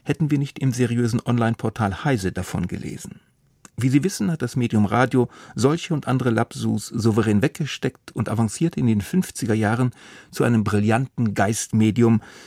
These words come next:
in dem etwa Adorno seine unverkennbare Stimme so oft und so engagiert erhob, als wolle er das Medium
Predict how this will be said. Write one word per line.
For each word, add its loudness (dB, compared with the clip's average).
in -2
dem 2
etwa -2
Adorno 2
seine 0
unverkennbare 0
Stimme 0
so 4
oft -4
und 2
so 0
engagiert 2
erhob, 0
als -2
wolle 0
er -2
das -4
Medium 2